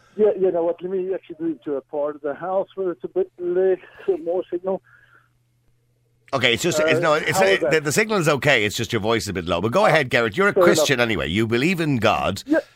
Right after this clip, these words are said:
Speaker 1: no, definitely. I'm, I, I'm Christian myself. I do believe in God. Um, I'm not Catholic, but I am Christian. And my opinions upon this, uh, the exclusion zone specifically, all right,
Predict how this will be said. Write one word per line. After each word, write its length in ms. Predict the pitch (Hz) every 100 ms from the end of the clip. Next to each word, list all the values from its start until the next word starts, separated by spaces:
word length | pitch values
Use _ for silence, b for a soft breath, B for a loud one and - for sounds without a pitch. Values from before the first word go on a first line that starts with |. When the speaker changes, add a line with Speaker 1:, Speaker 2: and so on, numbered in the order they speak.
| -
Speaker 1:
no, 260 | 240 339
definitely. 480 | 185 311 302 254 180
I'm, 260 | 185 269 269
I, 120 | 254 302
I'm 160 | 277 311
Christian 340 | - 277 - 185
myself. 440 | 156 - 160 123 -
I 200 | 185 190
do 180 | 185 269
believe 240 | 269 262
in 80 | 254
God. 300 | 240 262 262 254 b b b _
Um, 240 | 160 170 160
I'm 140 | 185
not 200 | 214 233
Catholic, 360 | - 240 214 214
but 120 | 196
I 160 | 185 185
am 140 | 190
Christian. 460 | - 190 180 147 123 _ b b
And 300 | 175 180 180 170
my 160 | 220 349
opinions 480 | - 269 269 240 190
upon 360 | 185 190 185
this, 200 | 160 175 -
uh, 320 | 196 180 165 165 _
the 80 | 175
exclusion 580 | 175 - 214 214 202 175
zone 300 | 165 156 151
specifically, 640 | - - 240 254 240 123 104 _ _ _ _ -
all 60 | 165
right, 160 | 180